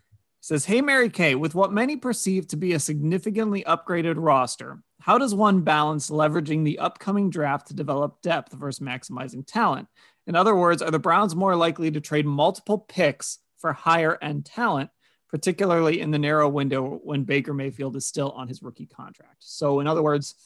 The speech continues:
I guess, would the Browns be willing to give up some high picks in the future to get an established player, sort of L A Rams style? You know, the Rams have just thrown first round picks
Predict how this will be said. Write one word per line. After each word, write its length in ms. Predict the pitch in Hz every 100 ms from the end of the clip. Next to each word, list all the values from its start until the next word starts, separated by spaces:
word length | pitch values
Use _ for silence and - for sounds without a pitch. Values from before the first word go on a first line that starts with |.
| _ _ _ _
I 60 | -
guess, 220 | 156 170
would 80 | 190
the 60 | 170
Browns 260 | 190 208
be 100 | 160
willing 200 | 185 185
to 40 | 151
give 160 | 165
up 140 | 175 -
some 120 | 151
high 220 | - 165
picks 400 | 156 - 160 -
in 80 | 160
the 60 |
future 320 | 135 - 160 143
to 80 |
get 120 | 135 143
an 120 | 143
established 500 | - 156 147 143 -
player, 240 | 156 143
sort 200 | - 175
of 60 | 156
L 200 | 180 175
A 60 |
Rams 340 | 151 160 151 143
style? 440 | - 123 117 120 _ _ _ _ _ _ 311
You 100 | 151
know, 100 | 135
the 80 | 131
Rams 300 | 143 151 143
have 100 | 131
just 240 | 135 -
thrown 300 | 151 165 156
first 320 | - 156 -
round 220 | 139 127
picks 540 | - 147 - - -